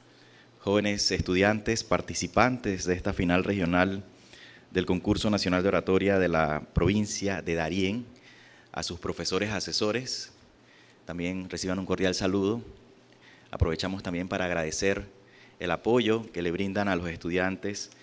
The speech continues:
en este proceso de preparación hacia el concurso en cada una de sus fases y etapas. También un saludo a las barras de los estudiantes, al público presente, a quienes nos ven desde casa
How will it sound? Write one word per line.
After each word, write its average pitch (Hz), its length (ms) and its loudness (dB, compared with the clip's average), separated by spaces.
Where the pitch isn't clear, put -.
en 87 100 -4
este 98 220 -2
proceso 101 720 -2
de 95 160 0
preparación 110 800 2
hacia 87 260 -2
el 85 80 0
concurso 127 640 -2
en 90 140 -4
cada 95 300 2
una 95 240 -2
de 95 80 -4
sus 80 160 -12
fases 90 420 -8
y 85 60 -4
etapas. 76 560 -12
También 107 560 -2
un 104 100 -8
saludo 104 260 2
a 107 60 6
las 85 140 0
barras 127 640 0
de 80 100 -8
los 87 140 -4
estudiantes, 98 580 -2
al 87 80 -6
público 95 360 -4
presente, 120 540 -4
a 87 100 -8
quienes 95 240 -4
nos 92 120 -2
ven 92 100 0
desde 101 260 -2
casa 120 440 -2